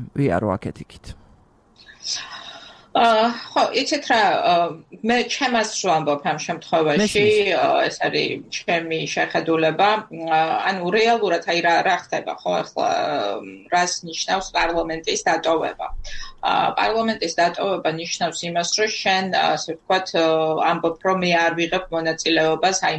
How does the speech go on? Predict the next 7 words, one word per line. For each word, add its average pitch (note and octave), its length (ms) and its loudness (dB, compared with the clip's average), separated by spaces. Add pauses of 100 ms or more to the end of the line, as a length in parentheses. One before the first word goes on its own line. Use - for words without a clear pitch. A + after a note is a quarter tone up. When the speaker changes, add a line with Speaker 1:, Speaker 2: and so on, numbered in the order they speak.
Speaker 2:
ფორმალურ D#3+ 720 0 (200)
რაღაცა, - 520 0
ასე - 240 -4
ვთქვათ, - 280 -12
სტრუქტურებში, E3+ 800 -2
რომელიც E3+ 460 0
არის, D#3+ 360 2